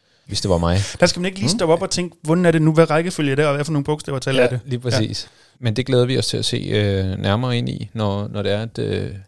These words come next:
Speaker 1: at forhåbentlig du eller dine kollegaer kommer ud og prøver den, Carsten.
Speaker 3: Yes. Jamen, vi satser jo på, at, øh, øh, som minimum, at Toyota lander her, så må vi se Subaru, om, om de har lyst til at sælge
Speaker 1: Mhm.
Speaker 3: biler i Danmark.
Speaker 1: Mhm.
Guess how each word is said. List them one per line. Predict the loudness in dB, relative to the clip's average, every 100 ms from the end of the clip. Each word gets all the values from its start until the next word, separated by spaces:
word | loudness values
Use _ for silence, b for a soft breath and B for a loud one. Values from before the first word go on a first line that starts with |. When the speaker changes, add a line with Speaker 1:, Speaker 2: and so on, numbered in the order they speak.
| _
Speaker 1:
at | -10 -10 -14 -8
forhåbentlig | 0 0 2 -2 -2
du | -4 -6 -8
eller | 0 2 2 -2
dine | -6 -6
kollegaer | -4 -4 -6 -10
kommer | -10 -10 -10
ud | -8
og | -6
prøver | -4 -6
den, | -6
Carsten. | -6 -6 -6 -10 -18 _ _ -2
Speaker 3:
Yes. | 0 0
Jamen, | -2 0
vi |
satser | 0 -2 -4
jo | -4
på, | -2
at, | -2 0
øh, | 0 0 0 -4 -4
øh, | -6 -6
som | -4 -2
minimum, | 0 0 0
at | -2
Toyota | -2 -2 0 -2
lander | -2 0
her, | -2 -2 -4
så | -2
må | -2
vi |
se | -2 -4
Subaru, | -4 0 0 0 -2
om, | -4 -4
om | -6 -6
de | -2
har | 0
lyst | 0 -4
til | -4
at |
sælge | -2 -2
Speaker 1:
Mhm. | -4
Speaker 3:
biler | -2
i |
Danmark. | -2 -2 -4 B
Speaker 1:
Mhm. | B